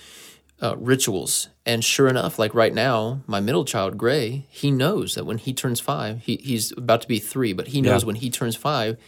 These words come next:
Speaker 1: he'll get his one-on-one trip with Daddy. And
Speaker 2: Yeah.
Speaker 1: so, so it's becoming cultural in our home.
Speaker 2: Sure.
Speaker 1: Uh, and then there'll be other things, you know, as they get older that I try
Speaker 2: Yeah.
Speaker 1: to create as well.
Speaker 2: So the fun part about that is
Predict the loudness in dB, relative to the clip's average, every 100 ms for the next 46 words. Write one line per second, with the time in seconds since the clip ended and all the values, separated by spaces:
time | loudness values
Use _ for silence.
0 | -20 -20 _ -4 0 2 2 2 2 0
1 | 0 -2 -2 -4 -4 -4 -4 -6 0 4
2 | 8 6 4 -8 -20 -6 -2 0 0 -2
3 | -2 0 2 0 -4 -4 -2 -2 -2 -2
4 | -2 -4 _ _ _ -2 0 0 0 0
5 | 0 -4 -4 0 0 0 -6 _ _ _
6 | 0 0 2 2 4 6 6 4 2 2
7 | -2 -4 -4 -4 -6 _ _ _ _ -8
8 | -4 -2 0 0 2 2 2 2 0 -2
9 | -2 -2 0 0 -2 -4 -4 -6 -8 -6
10 | -6 -8 -14 0 6 8 10 10 10 10
11 | 8 10 10 10 6 4 2